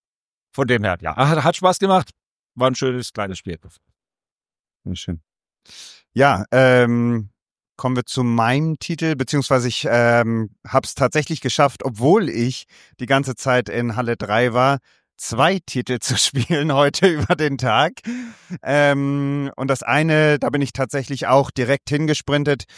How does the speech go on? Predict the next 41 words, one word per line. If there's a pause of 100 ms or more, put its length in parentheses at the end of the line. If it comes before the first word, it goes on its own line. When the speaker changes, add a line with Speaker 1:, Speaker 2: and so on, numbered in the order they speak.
(320)
Speaker 2:
äh,
denn
ganz
am
Anfang
hat
man
wirklich
immer
noch
die
besten
Chancen,
sich
da
irgendwo
was
zu
ergattern. (540)
Und
da
bin
ich
direkt
zu
Awaken
Realms
hin. (400)
Die
haben
ja
jedes
Jahr
auch
einen
kleinen
Stand
hier
auf
der
Spiel.